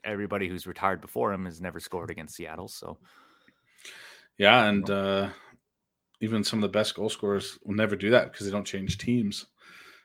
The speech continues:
Speaker 2: But
Speaker 1: Yeah.
Speaker 2: he, he has. Yeah.
Speaker 1: Yeah.
Speaker 2: That's kinda
Speaker 1: So,
Speaker 2: cool.
Speaker 1: it's pretty neat, pretty neat feather in, uh, in Milan Lucic's cap. Um, and, uh, although he went pointless today, uh,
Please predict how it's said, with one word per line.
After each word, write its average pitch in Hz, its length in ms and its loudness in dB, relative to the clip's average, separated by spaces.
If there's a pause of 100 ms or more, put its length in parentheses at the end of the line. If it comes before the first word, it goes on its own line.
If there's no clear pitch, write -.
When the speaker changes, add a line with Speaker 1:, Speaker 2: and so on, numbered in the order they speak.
(260)
Speaker 2:
But 117 60 2
Speaker 1:
Yeah. 117 120 6
Speaker 2:
he, 104 440 0 (140)
he 107 120 -2
has. 131 340 -2 (500)
Yeah. 113 200 -6
Speaker 1:
Yeah. 127 200 0 (420)
Speaker 2:
That's - 100 -18
kinda 113 180 2
Speaker 1:
So, 113 180 6
Speaker 2:
cool. 101 320 2 (360)
Speaker 1:
it's - 180 -12
pretty 143 280 0
neat, 139 260 0 (160)
pretty 175 260 2
neat 170 220 0
feather 165 480 6
in, 143 240 2
uh, 131 320 2
in 120 100 -2
Milan 120 300 0
Lucic's 120 460 -6
cap. - 360 4 (540)
Um, 95 680 -2 (100)
and, 92 640 -6
uh, 87 200 -2
although 117 540 4
he 123 380 -2
went 107 500 -2
pointless 110 580 -2
today, 107 800 0 (460)
uh, 92 500 0